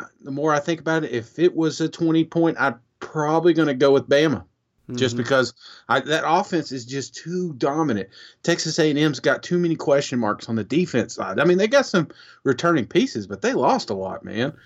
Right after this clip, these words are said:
Speaker 2: Mm-hmm.
Speaker 1: And Alabama's not, and they're gonna be hitting their stride about that time. So, yeah, I'm gonna go with, uh, Bama on that one.
Speaker 2: Okay, let's reel back this conversation about five
Speaker 1: <laughs>
Speaker 2: minutes. Here's the rest of Texas A and M schedule.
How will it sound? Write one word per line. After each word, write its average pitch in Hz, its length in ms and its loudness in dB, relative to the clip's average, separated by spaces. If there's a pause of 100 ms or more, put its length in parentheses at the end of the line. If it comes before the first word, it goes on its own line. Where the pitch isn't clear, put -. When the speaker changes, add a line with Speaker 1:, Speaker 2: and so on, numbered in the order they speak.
Speaker 2:
Mm-hmm. 123 380 -8
Speaker 1:
And 120 180 0
Alabama's 156 600 0
not, 113 300 -4
and 107 60 -6
they're 147 100 -2
gonna 170 160 0
be 123 120 2
hitting 117 220 -2
their 127 100 0
stride 113 800 0
about 107 280 -2
that 110 220 -4
time. 98 320 -6
So, 107 400 -4
yeah, 123 260 0
I'm 143 100 0
gonna 180 200 2
go 127 220 2
with, 110 180 -2
uh, 107 200 0
Bama 117 340 2
on 98 160 -6
that 107 200 -4
one. 104 220 -6 (720)
Speaker 2:
Okay, 151 260 -2
let's 147 240 0
reel 156 240 6
back 160 260 2
this 156 140 -2
conversation 160 720 0
about 135 260 2
five 170 300 4
Speaker 1:
<laughs> - 0 -
Speaker 2:
minutes. 175 320 2
Here's 151 320 -4
the - 380 -12
rest 143 400 -2
of 113 80 -16
Texas 135 420 -4
A 131 80 -4
and 120 80 -4
M 120 140 -4
schedule. 131 360 -4